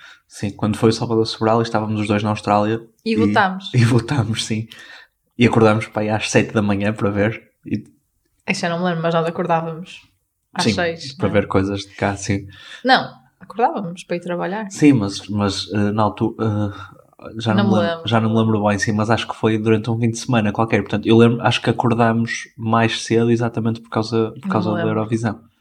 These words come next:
Speaker 2: Mas se foi, fomos um bocado totós.
Speaker 1: Sim, muito.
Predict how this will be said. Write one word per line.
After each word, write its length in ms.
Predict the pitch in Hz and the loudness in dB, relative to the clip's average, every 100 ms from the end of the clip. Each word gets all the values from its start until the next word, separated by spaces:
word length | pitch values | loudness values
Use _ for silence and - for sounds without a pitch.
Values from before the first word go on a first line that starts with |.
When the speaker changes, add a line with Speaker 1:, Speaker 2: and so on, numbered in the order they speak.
| - | -6
Speaker 2:
Mas 240 | 180 165 - | -4 -4 -6
se 120 | - | -10
foi, 280 | - 180 170 | -2 -2 0
fomos 260 | 185 180 | -4 -4
um 80 | 180 | -6
bocado 280 | 175 165 160 | -4 -4 -4
totós. 580 | 160 - 160 135 - _ - | -10 -8 -10 -12 -18 _ -8
Speaker 1:
Sim, 280 | - 110 | 0 0
muito. 360 | 98 98 95 | 0 -2 -4